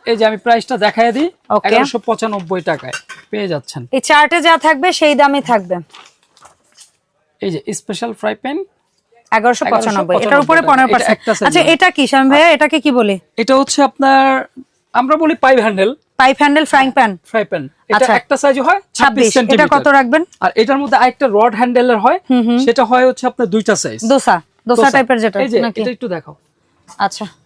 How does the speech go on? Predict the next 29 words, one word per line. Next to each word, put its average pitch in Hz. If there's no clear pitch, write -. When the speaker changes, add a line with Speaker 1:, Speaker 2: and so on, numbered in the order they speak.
Speaker 1:
এটার 269
মধ্যেও 269
Speaker 2:
So, -
Speaker 1:
থাকবে। 214
Speaker 2:
এটা, 285
এটার 277
Speaker 1:
এটা 294
Speaker 2:
মধ্যেও 294
Speaker 1:
ভুলে 269
Speaker 2:
থাকবে। 262
Speaker 1:
গেছি 247
Speaker 2:
আচ্ছা, 277
তাহলে 330
Speaker 1:
আমরা। 330
Speaker 2:
এটাও 339
আমরা 320
দিয়ে 262
দিই। 196
Speaker 1:
হ্যাঁ, 175
ভুলে 240
গেছি। 202
Speaker 2:
আচ্ছা, 320
so 349
আপনি 330
বলেন 294
আগে, 208
এটার 285
দুইটা 320
সাইজ 339